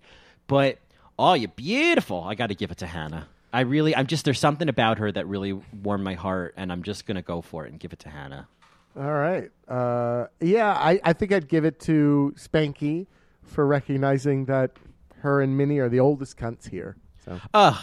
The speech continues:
Speaker 1: right in the back corner where they belong. Yeah.
Speaker 2: Yeah. No, Spanky definitely had B S A energy the whole time, especially with, you know, the Legends,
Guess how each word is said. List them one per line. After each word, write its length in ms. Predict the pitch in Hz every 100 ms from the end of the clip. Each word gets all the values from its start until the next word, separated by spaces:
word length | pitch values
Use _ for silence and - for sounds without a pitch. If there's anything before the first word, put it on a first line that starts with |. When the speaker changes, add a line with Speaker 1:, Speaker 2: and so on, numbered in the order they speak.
| -
Speaker 1:
right 220 | 110 147
in 60 | 113
the 60 |
back 280 | - 135 -
corner 340 | - 120 104
where 100 | 95
they 120 | 87 87
belong. 580 | 87 80 71 69 78 82
Yeah. 340 | 104 92 82 87
Speaker 2:
Yeah. 300 | 113 110 107
No, 180 | 131 160
Spanky 360 | - 208 175 165
definitely 500 | 147 135 131 123 113
had 280 | 117 117 101
B 120 | 120
S 160 | 110
A 140 | 123 98
energy 320 | 117 110 113
the 100 | 107
whole 140 | 113 120
time, 360 | 120 104 104
especially 380 | 107 151 135 113
with, 220 | 107 - _ - - - _
you 100 | 196
know, 160 | 113 104
the 100 | 127
Legends, 920 | 196 220 180 180 165 147 - -